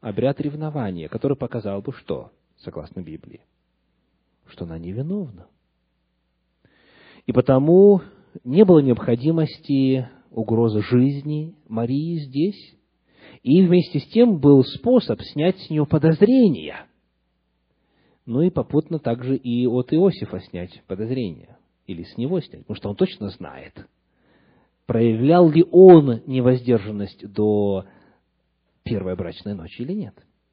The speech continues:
То есть, иными словами, закон Торы мог эту ситуацию всю разрешить совершенно свободно. Почему же Иосиф не захотел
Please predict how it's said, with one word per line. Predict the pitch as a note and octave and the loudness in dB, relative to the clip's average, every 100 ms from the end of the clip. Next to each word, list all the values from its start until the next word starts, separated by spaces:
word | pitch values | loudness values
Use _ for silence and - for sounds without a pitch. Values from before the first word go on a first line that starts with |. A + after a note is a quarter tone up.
| _ | _
То | - - - | -20 -8 -4
есть, | D3+ | 0
иными | A#3+ C4+ | 4 4
словами, | - A3+ G#3 E3 | 6 6 6 6
закон | C#3+ F#3 B3+ B3 G#3 | 4 2 6 6 4
Торы | C4+ C4+ G#3 | 2 4 6
мог | A3+ A3+ | 6 4
эту | A3 | 2
ситуацию | F#3+ F#3+ G3 G#3+ G#3+ - D#3 | -2 -2 0 0 0 -2 -4
всю | - G3+ F#3 | -2 0 0
разрешить | C3 B2+ B2 G#3 G3+ - _ _ _ _ | 0 -2 0 0 0 -4 _ _ _ _
совершенно | - - G2+ G2+ - - E3 F3+ F3+ E3+ E3 _ _ | -14 -6 -4 -4 -6 0 2 2 -2 -6 -6 _ _
свободно. | - C3+ C3+ C3 G2+ E2 C2+ - _ _ _ _ _ _ _ | -10 -6 -4 -4 -4 -6 -14 -20 _ _ _ _ _ _ _
Почему | B2+ - F3+ G3 G#3+ D#3+ A#2 | -12 -8 -6 -2 0 2 0
же | A2+ G2+ F#2 D#2 - - _ _ _ - | -6 -6 -6 -8 -12 -20 _ _ _ -4
Иосиф | A#2+ A#2+ A#2 - | -2 -2 -6 -10
не | A#2+ A#2+ | -8 -8
захотел | A#2+ C3+ - - A#1+ A#1 | -8 -12 -14 -14 -18 -18